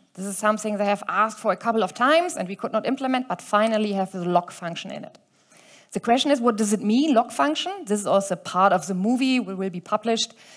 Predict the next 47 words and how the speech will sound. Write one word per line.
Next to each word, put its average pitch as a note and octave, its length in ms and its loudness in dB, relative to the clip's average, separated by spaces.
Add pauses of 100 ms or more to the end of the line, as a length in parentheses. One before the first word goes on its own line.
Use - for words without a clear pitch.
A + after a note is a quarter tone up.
(140)
in F#3+ 120 -2
the F3+ 100 -2
next E3+ 260 0
days, A3+ 460 2
and G3+ 120 -2
you A3 120 0
can G#3+ 240 -2
see A#3+ 400 0 (200)
the G3 120 4
log, F3+ 340 2
because G#3+ 240 -4
a A3+ 60 2
lo-, A#3 180 2
a G#3+ 180 6
log C#4 280 2
in C#4 100 0
the B3+ 140 2
end A#3+ 240 2
is G#3 160 -4
a F#3+ 60 0
raw G3 380 8
format G3+ 640 2
in G3+ 160 2
movie. G3 440 0 (260)
It F3+ 80 -10
has F#3+ 160 -2
a F3+ 80 -2
higher C4+ 480 4
dynamic A3 520 2
range, A3 480 2
and F#3 140 -2
you F#3+ 60 -6
have G3+ 300 -8
the F#3+ 60 -10
possibility G#3 800 0 (320)
to - 180 -8
adjust G3 540 -2
your G3 120 -2
film G3+ 300 -6
afterwards. - 560 -6
You F#3 60 -10
can G3 160 -6
give A#3 180 0
it A3 80 0
a F#3+ 80 -4
more G3 220 4
professional C4+ 760 -2